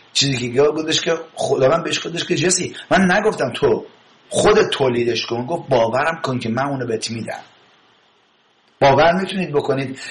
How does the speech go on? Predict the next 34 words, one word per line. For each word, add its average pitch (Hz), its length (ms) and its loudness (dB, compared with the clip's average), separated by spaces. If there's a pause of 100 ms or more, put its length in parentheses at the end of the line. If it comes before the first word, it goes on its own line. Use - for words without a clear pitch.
(100)
که 147 120 2
یک 143 340 2
چیزی 147 360 2
خداوند 127 500 0
می‌خواد 117 260 -4
به 113 60 -4
شما 110 340 -2
بده؟ 110 300 0 (200)
ممکنه 160 320 2
اولین 143 540 0
بار 156 260 -2
شما 117 280 -4
آمدید 120 420 -4
یا 143 80 2
برای 131 280 0
مدتی 143 440 -4
کلیسا 120 380 -2
نیامدید 156 500 -6
و 107 140 2 (320)
اعضای 160 420 2
این 190 140 0
کلیسا، 127 480 -4 (120)
عضو 180 240 2
این 175 100 2
کلیسا 127 360 -4 (120)
هستید، 127 320 -6
خان-، 127 360 -2
قسمتی 147 340 -4
از 147 80 -2
این 135 80 -2
خانواده 123 460 -2
هستید، 156 220 -6
به 127 60 -2
خاطر 123 340 -4